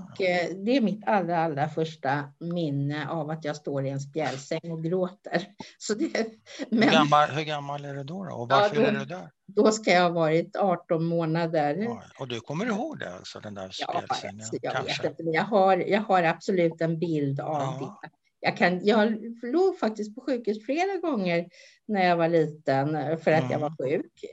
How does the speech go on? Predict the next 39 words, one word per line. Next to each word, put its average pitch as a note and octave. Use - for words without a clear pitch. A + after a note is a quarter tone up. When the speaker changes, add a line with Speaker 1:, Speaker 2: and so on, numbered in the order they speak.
Speaker 2:
Eh, D#3
Speaker 1:
Mm. B2+
Speaker 2:
det E3+
kanske G#3+
är F3
en E3
av F3+
anledningarna E3
till E3
att D#3
jag E3
blev D#3+
barnsjuksköterska D#3
så D#3+
småningom, D#3
jag G3
vet D3+
inte. A#2+
Speaker 1:
<laughs> -
Ja, F2+
kan A2+
det F3
vara. A3+
Speaker 2:
Men, A3+
eh, G#3
men B3+
alltså C4
mitt C4+
allra C4+
första E4
minne F3
är F#3+
egentligen G3
sådär F3
lite F#3
mer F3+
tydligt B3
minne. D#3+
Det A#3